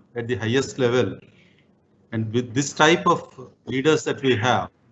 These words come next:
and all of us are really blessed to have you, sir. And, uh, Atmavishwas has gone up many-fold, and there are a number of questions that are there. More than thousand people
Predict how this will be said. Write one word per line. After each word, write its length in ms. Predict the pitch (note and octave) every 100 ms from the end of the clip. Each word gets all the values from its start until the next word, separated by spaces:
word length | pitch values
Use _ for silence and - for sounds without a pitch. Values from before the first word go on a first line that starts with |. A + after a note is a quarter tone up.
| _
and 180 | B2 B2
all 400 | A#2 A#2 C#3 E3+
of 220 | E3 E3
us 220 | D#3 C3+
are 280 | D3 C#3 A#2+
really 320 | A2 C3 D3
blessed 480 | A#2 A2 C3 - -
to 140 | E3 B2+
have 200 | A#2 A#2
you, 140 | A#2+
sir. 260 | A2+ A#2+ - _
And, 600 | - - - A#2+ A#2+ - -
uh, 160 | B2 B2+ - - _ _
Atmavishwas 840 | B2 C3 C#3+ E3+ E3 E3 E3 D#3+ -
has 460 | D3 C3+ - - _ _ _ _ _ -
gone 300 | B2 C3+ D3+
up 380 | D#3 - - _ _
many-fold, 920 | - A2+ A#2 B2+ D#3 D#3 D#3 C3+ D#3 F3+ _ _ _ - -
and 240 | B2+ C3+
there 220 | C#3 C#3+
are 180 | C#3+ C3+
a 120 | C3+ A#2
number 580 | A#2 C3 D#3+ F#3 F#3+
of 160 | F#3+ F3+ _
questions 480 | C#3+ C3 - F3 F3
that 160 | D#3+ D3
are 200 | C3+ B2
there. 260 | B2+ C#3+ D3+ - _ _ _ _ -
More 180 | A2+ C3+
than 160 | C#3+ C#3
thousand 400 | B2 A#2+ C3 C3
people 360 | B2+ - -